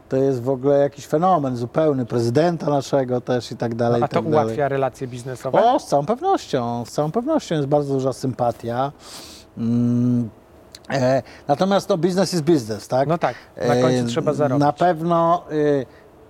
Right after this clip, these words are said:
Speaker 1: i to powinni polscy politycy i wszyscy, e, Polakom powtarzać, żeby nie popełnić błędów z Iraku, tak?
Speaker 2: No tak,
Speaker 1: Trzeba
Speaker 2: nikt nie
Speaker 1: walczyć
Speaker 2: da
Speaker 1: o
Speaker 2: za darmo,
Speaker 1: swoje,
Speaker 2: tak.
Speaker 1: nikt nam nic nie da, bo jesteśmy fajni, mili i ładni.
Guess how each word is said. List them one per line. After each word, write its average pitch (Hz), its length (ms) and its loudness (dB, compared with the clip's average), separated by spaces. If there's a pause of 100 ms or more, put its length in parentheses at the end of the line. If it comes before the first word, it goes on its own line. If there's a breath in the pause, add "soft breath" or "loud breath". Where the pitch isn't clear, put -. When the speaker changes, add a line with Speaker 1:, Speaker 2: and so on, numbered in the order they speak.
(200)
Speaker 1:
i 156 120 -4
to 151 160 2
powinni 160 400 2
polscy 151 380 0
politycy 143 580 0
i 135 40 2
wszyscy, 139 600 0 (120)
e, 135 140 -4
Polakom 131 500 0
powtarzać, 127 680 0 (280 loud breath)
żeby 123 160 0
nie 160 160 4
popełnić 139 560 0
błędów 120 520 -2
z 120 60 -8
Iraku, 113 480 -2
tak? 117 240 -6 (280 loud breath)
Speaker 2:
No 143 60 -6
tak, 127 140 -4
Speaker 1:
Trzeba 139 160 -4
Speaker 2:
nikt - 120 0
nie 151 60 6
Speaker 1:
walczyć 156 280 4
Speaker 2:
da - 60 4
Speaker 1:
o - 40 4
Speaker 2:
za 139 160 -2
darmo, 165 80 4
Speaker 1:
swoje, 156 360 4
Speaker 2:
tak. 147 80 0
Speaker 1:
nikt 165 180 0
nam 147 160 2
nic 147 240 -2
nie 139 220 4
da, 131 280 2
bo 127 140 -2
jesteśmy 127 380 -4
fajni, 135 520 0
mili 123 380 2
i 117 60 0
ładni. 139 580 0